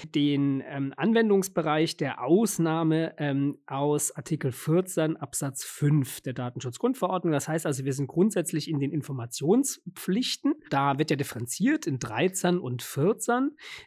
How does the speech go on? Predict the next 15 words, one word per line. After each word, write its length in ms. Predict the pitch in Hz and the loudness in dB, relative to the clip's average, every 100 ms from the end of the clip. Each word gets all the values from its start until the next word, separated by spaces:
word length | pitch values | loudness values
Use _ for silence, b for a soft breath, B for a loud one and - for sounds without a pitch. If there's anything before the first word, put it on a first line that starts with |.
| - | 2
äh, 180 | 185 190 | 4 6
der 140 | 160 | 2
Datenschutzgrundverordnung. 1500 | 165 180 208 - 214 - 170 214 - 196 214 240 233 277 - B B | 0 -2 0 0 -2 -2 0 0 2 0 0 -4 -6 -6 -10 B B
Und, 520 | 175 185 180 185 185 | 4 6 6 2 0
äh, 120 | 190 175 | -2 0
da 140 | 156 | 2
gibt's 220 | 151 185 | 0 2
also 340 | 180 151 156 151 156 | 2 4 4 2 -2
Situationen, 800 | 151 175 165 151 143 160 175 175 | 2 2 4 2 2 4 6 6
wo 80 | 147 | 4
ich 140 | 151 | 2
direkt 360 | - 127 180 - | 0 -2 -4 -4
erhebe 520 | 175 139 165 190 254 | -2 2 2 2 0
beim 260 | 214 208 220 | 0 0 0
Betroffenen, 640 | 202 - 202 - 247 294 | -2 0 0 2 0 0